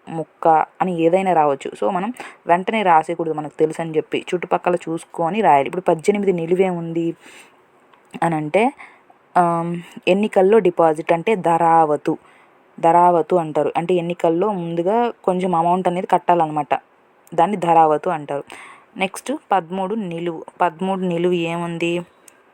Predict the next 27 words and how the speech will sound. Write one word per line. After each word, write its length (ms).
అనంటే 300
దుర్వాసన. 760
గంధపు 600
అంటే 220
కంపు. 460
గంధపు 520
బిళ్ళ 340
ఉండొచ్చు, 720
గంధపు, 680
ఆ, 260
చెక్క 220
అయి 180
ఉండొచ్చు, 380
ఏదైనా 380
అయి 100
ఉండొచ్చు. 360
So 120
మనం 240
వృక్షం 440
అంటే 280
చెట్టు. 280
So 140
గంధపు 320
చెక్కే 200
అని 120
వస్తుంది. 440
చెట్టు. 380